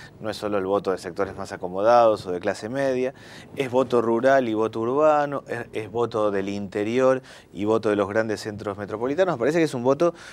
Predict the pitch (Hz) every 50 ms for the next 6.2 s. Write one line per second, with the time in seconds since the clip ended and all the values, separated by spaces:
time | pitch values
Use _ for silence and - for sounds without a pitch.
0 | - - - - - 113 107 120 117 113 - 147 139 143 147 165 190 - 175 90
1 | - - - - - - 156 151 - 170 170 190 185 175 160 143 143 139 135 131
2 | 135 135 135 131 - 147 143 131 104 104 107 104 107 - 113 104 113 123 131 139
3 | 143 143 - - - - - - - - 101 101 107 123 131 131 139 123 113 110
4 | 101 104 107 104 - - 110 104 110 120 127 139 139 123 - 101 92 87 95 92
5 | 90 82 82 82 78 76 76 - - - - - - - 85 85 - - 104 101
6 | 104 113 107